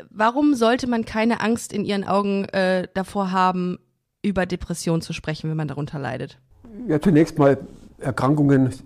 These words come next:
Speaker 2: ist ja nicht etwas, was man jetzt rausposaunen muss. Ähm, das gilt ja für alle Erkrankungen. Da, man wird sich immer überlegen, mit wem rede ich drüber, um wen geht es nichts an.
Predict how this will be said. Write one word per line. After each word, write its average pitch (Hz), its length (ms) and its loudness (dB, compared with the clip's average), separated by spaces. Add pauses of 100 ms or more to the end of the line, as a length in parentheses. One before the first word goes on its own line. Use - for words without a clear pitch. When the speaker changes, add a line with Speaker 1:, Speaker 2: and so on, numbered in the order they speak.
Speaker 2:
ist 131 120 -4
ja 131 60 4
nicht 127 180 2
etwas, 117 420 -2
was 120 160 -4
man 117 140 -2
jetzt 113 340 -6
rausposaunen 117 760 0
muss. 160 280 -2 (600)
Ähm, 127 300 -2
das - 180 -8
gilt 131 160 2
ja 123 40 -2
für - 180 -4
alle 127 140 2
Erkrankungen. 131 760 0
Da, 120 80 -4 (200)
man 117 120 -2
wird 123 120 -2
sich 123 120 -14
immer 131 120 -2
überlegen, 120 460 2
mit 113 180 -2
wem 120 160 0
rede 139 220 4
ich 117 80 -4
drüber, 147 420 -4 (480)
um 117 300 -4
wen 120 180 2
geht 117 160 0
es 110 140 -4
nichts - 280 2
an. 147 280 -4